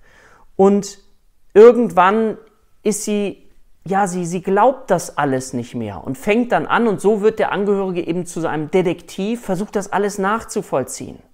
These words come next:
So. Und sie geht dann zu der Behörde hin und fragt, „Ich würde gerne meinen Mann sprechen.“ „Ja, wie heißt denn Ihr Mann?“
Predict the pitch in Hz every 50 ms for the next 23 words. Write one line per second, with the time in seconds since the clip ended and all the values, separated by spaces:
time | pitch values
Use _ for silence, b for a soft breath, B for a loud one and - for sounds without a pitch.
0 | _ _ _ _ _ _ _ _ _ - - 135 117 80 71 - b b b b
1 | b b b b b b b b b - - 175 180 180 170 - - b b b
2 | b b b b b - 151 170 190 185 165 - - 226 254 247 269 240 214 190
3 | - - 202 202 190 160 185 185 185 196 196 196 185 190 185 214 277 254 185 131
4 | - - _ _ _ _ _ _ _ _ - 170 185 175 - - 196 202 226 226
5 | - - - - 180 - 180 202 208 202 190 190 190 180 185 185 180 175 165 165
6 | 170 165 170 165 175 208 240 254 254 233 - - - 160 143 135 - 151 147 151
7 | 151 160 165 190 202 226 220 - 196 170 160 151 143 143 139 127 117 101 -